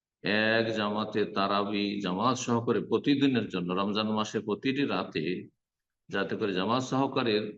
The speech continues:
তারাবির সালাত আদায় করা হয়, তার সুব্যবস্থা করলেন,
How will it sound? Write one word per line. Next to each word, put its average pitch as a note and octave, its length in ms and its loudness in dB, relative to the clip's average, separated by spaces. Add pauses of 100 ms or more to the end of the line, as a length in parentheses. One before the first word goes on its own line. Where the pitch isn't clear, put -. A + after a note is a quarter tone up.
তারাবির G2 400 0
সালাত A2 240 0 (100)
আদায় B2 240 -2
করা G2 220 -2
হয়, E2+ 180 -8 (140)
তার A#2 140 -2 (100)
সুব্যবস্থা F#2+ 560 -4 (100)
করলেন, F#2 240 -2